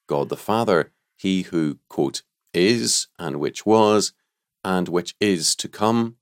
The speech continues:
end quote. This is a clear reference to Exodus three fourteen, quote, "I am that I am," end quote,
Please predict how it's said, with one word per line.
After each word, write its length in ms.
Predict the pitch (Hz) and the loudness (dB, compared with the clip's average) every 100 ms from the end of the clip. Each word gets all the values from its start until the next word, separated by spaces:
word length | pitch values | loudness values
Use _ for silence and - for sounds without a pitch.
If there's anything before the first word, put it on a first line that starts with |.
| _ | _
end 200 | 78 65 | -10 -10
quote. 360 | - 90 87 - _ _ _ _ - | -2 -2 -2 -8 _ _ _ _ -12
This 320 | - - - | -8 -8 -8
is 160 | 60 | -10
a 60 | 65 | -12
clear 300 | - - 58 | -10 -6 -4
reference 600 | 62 80 - 65 64 - | -2 -2 -4 -6 -6 -8
to 180 | - 67 - _ - | -6 -6 -10 _ -8
Exodus 560 | 82 - - - - | -6 -6 -6 -6 -6
three 260 | - 95 78 | -2 0 0
fourteen, 580 | - 76 69 - 127 113 | -2 -6 -4 2 2 2
quote, 240 | 98 87 - _ _ _ - | 2 2 0 _ _ _ -2
"I 240 | 90 76 | -2 0
am 460 | 104 104 98 98 104 | 0 2 4 2 -2
that 160 | - 76 | -4 0
I 140 | 87 - | -2 -2
am," 440 | 95 98 104 107 | 0 2 0 -2
end 220 | 104 98 | -2 -4
quote, 320 | 95 101 98 | 0 0 0